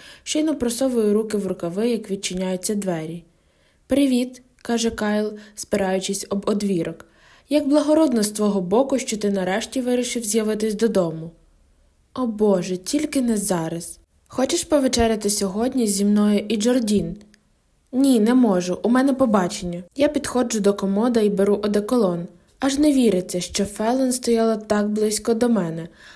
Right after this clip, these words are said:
а я, бовдур, був у вчорашній сорочці. Тому, мабуть, і сказала, щоб поїхав додому і прийняв душ. Напевно, від мене тхнуло, навіть трохи незручно.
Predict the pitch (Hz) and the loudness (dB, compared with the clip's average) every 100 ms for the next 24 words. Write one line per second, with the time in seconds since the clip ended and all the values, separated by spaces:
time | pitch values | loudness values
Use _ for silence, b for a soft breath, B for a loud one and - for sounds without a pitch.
0 | B - 233 262 277 214 247 269 226 208 | B -2 0 2 0 2 2 2 0 0
1 | 208 254 - 226 - 233 240 240 254 247 | 2 0 0 -6 -4 -2 -2 -2 -2 -2
2 | - 269 233 165 - - 170 - b b | 2 4 4 0 -2 -8 -10 -16 b b
3 | b 277 339 320 233 208 208 202 - 196 | b 0 4 4 4 0 0 -2 0 -2
4 | 196 233 220 208 202 208 196 202 208 185 | 0 0 0 -2 -6 -2 0 0 -2 -4
5 | 190 196 196 196 202 202 202 196 226 196 | 0 2 2 0 -2 0 0 0 0 0
6 | 175 156 - B B B 226 220 240 240 | -2 -4 -12 B B B -6 -2 0 0
7 | 240 226 208 233 233 233 - 269 226 175 | 0 0 0 0 0 -2 0 2 2 2
8 | 165 - b b b 208 202 202 208 208 | -2 -10 b b b -2 0 0 -2 -2
9 | 220 226 208 185 165 - 165 | -2 0 0 0 -2 -8 -12